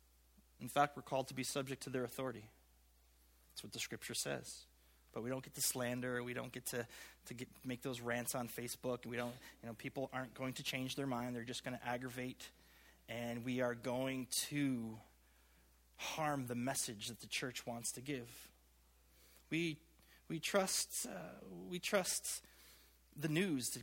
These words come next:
tell us what's going on. We trust our doctors to tell us what's wrong with us. We trust our financial planners with our finances. We trust pastors and priests with care of our souls. We trust our time. We trust our money. We trust our own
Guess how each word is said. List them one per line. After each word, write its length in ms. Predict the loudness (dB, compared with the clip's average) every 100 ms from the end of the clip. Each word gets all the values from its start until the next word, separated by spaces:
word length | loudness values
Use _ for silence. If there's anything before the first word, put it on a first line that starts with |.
| -8 0
tell 200 | 2 2
us 140 | 2
what's 160 | -2 2
going 280 | 2 4
on. 220 | 4 4 2
We 80 |
trust 280 | 2 0 2
our 100 | 0
doctors 460 | 2 0 -2 -4 -4
to 80 | -2
tell 220 | 0 0
us 120 | -2
what's 200 | -6 0
wrong 180 | 0 0
with 160 | 0
us. 180 | -2 -2
We 80 | -4
trust 360 | 2 2 6 4
our 100 | 4
financial 480 | 2 2 2 0
planners 600 | -2 0 2 2 0 -2 -6 -14 -16 -8 -6
with 180 | 2
our 140 | 4 4
finances. 760 | 4 6 6 4 0 -2 0 0 0 -6 -16 -20 -20 -20 -20 -20 -20 -20 -20 -20 -20 -20 -20 -20 -20 -20 -8
We 80 | -2
trust 360 | 4 6 4 6
pastors 520 | 8 8 4 2 2
and 140 | 0
priests 460 | 2 4 6 4 2
with 140 | -2 -2 -4 -8 -8 4
care 260 | 6 6
of 120 | 8
our 120 | 8 8
souls. 500 | 8 8 6 4 0
We 100 | 0
trust 340 | 2 2 4
our 100 | 2
time. 540 | 4 8 8 8 2 -4 -8 -6 -2
We 100 | 2
trust 320 | 4 4 2
our 80 | 6
money. 400 | 8 6 4 -2 -14 -6
We 100 | -2
trust 360 | 4 4 6 10
our 180 | 12
own 220 | 12 10